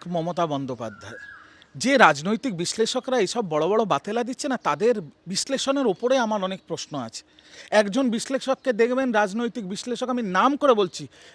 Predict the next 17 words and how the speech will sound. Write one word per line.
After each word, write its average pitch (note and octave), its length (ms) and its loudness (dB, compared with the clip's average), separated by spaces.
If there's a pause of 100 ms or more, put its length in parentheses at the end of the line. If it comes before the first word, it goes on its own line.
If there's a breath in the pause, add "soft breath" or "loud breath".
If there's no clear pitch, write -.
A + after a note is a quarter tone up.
বিশ্বনাথ C#4 500 0
চক্রবর্তী, G3 640 0
রোজ A#3+ 420 4 (600 soft breath)
বাংলার A#3 460 4
নাকি C4 220 0
এক A#3+ 220 4
নম্বর C4+ 300 0
চ্যানেল B3+ 340 0
এবিপি A3 320 0
আনন্দে G#3 300 0
বসে E3 240 -4
থাকে। C#3+ 200 -8
কিছুদিন A#3 360 -6
আগে B3 380 0
দিল্লি A3+ 320 -2
ভোট A#3 260 2
হলো, C#4+ 220 0